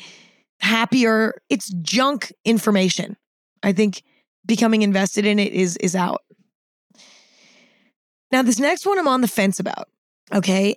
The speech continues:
And I need to elaborate because there's a lot of, there's a lot of nuance here. So please allow me to indulge in this, okay? And really get into it.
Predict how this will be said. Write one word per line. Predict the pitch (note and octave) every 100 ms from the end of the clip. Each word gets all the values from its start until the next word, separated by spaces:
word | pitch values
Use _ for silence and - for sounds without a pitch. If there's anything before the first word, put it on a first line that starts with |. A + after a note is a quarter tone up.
| -
And | G3+ G3 F#3+ F#3+
I | G3
need | G3+ A3+
to | C#4+
elaborate | B3 G3+ G3 F3+ D4+
because | - F3+ F3+
there's | G3
a | F#3+
lot | F#3+ G3 G#3+
of, | F#3 -
there's | G#3+ G3+
a |
lot | G3
of | G3+
nuance | G3 F3+ F3 F#3+
here. | - -
So | - F#3+
please | - G3+ F3+ - - _ _ _ _ _ _
allow | - G3+ F#3+
me | F3 F#3+ - _ _ _ _
to | - F#3 F3 E3+ A3 _ -
indulge | G3+ G3 F#3 F#3+ F#3+ - - _ _
in | - F3
this, | - - -
okay? | F3 - F#3 G3 _ _ _ _ _
And | F#3 F#3+ F3+
really | G3+ G3
get | F3+ F#3
into | F3 E3+
it. | G3+